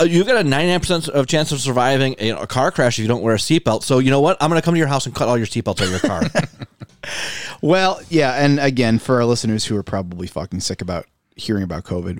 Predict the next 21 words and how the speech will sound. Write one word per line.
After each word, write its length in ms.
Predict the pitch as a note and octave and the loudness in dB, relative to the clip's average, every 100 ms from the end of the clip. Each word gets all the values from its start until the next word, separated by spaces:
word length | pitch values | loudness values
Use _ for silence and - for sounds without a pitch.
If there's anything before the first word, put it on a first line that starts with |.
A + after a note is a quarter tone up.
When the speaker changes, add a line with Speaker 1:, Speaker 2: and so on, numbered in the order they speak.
| - | -8
Speaker 2:
we 120 | G2 | -6
apologize. 680 | F#2 F2+ F2 E2 F2 D#2 F2+ - - - - - | -6 -6 -6 -8 -8 -8 -8 -12 -20 -18 -20 -2
Although, 500 | C3+ D3+ E3+ B2+ A2 _ _ - - - - | 0 2 2 2 -2 _ _ -20 -20 -20 -4
hey, 260 | D3+ F#3 B2+ - | 2 2 0 0
if 160 | C#3+ | 2
you 100 | F#3+ | 4
wanted 260 | A3 G3 F3 | 4 2 0
to 60 | D3+ | 0
find 240 | D#3+ D3 | 0 2
out 140 | A3 | 2
if 140 | G3+ - | 2 2
you 60 | |
had 120 | C3 - | 0 2
covid, 360 | C3 B2 A#2+ - - | 0 2 0 -2 -4
well, 120 | B2 | 0
good 160 | A3+ | 2
luck 220 | F#3 F#3+ - | 2 0 0
to 140 | G#3+ | 2
you, 140 | E3 A#2+ | 2 2
because 360 | B2+ D3 C3+ - | 0 0 -2 -4
all 720 | C3 F3+ A#3 G3+ C#3 D3 E3 | 0 2 2 2 4 2 0